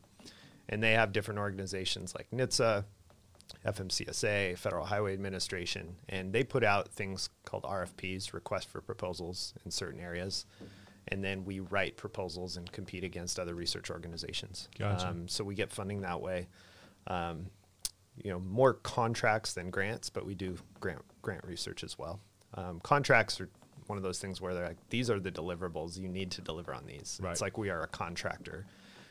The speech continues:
Speaker 1: Grants are a little bit more, I would say, forward-thinking, a little bit more long-term. There's room there for ex-,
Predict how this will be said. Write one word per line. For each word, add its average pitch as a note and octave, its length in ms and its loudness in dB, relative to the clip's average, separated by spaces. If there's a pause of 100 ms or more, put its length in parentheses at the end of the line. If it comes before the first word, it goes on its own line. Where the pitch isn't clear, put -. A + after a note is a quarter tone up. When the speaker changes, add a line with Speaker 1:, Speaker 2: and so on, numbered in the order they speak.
(140)
Speaker 1:
Grants C3+ 600 8 (100)
are A2 180 8
a G2+ 60 6
little G#2+ 220 4
bit G2+ 200 4
more, G#2 300 2
I G2 80 4
would F#2+ 160 0
say, F2+ 540 2 (140)
forward-thinking, A2 920 4
a G2 40 -2
little G#2+ 120 4
bit G2 120 4
more G2 140 0
long-term. G2 800 0
There's F2+ 300 -4
room G#2 260 0
there G2 200 0
for E2+ 420 -2
ex-, - 220 -4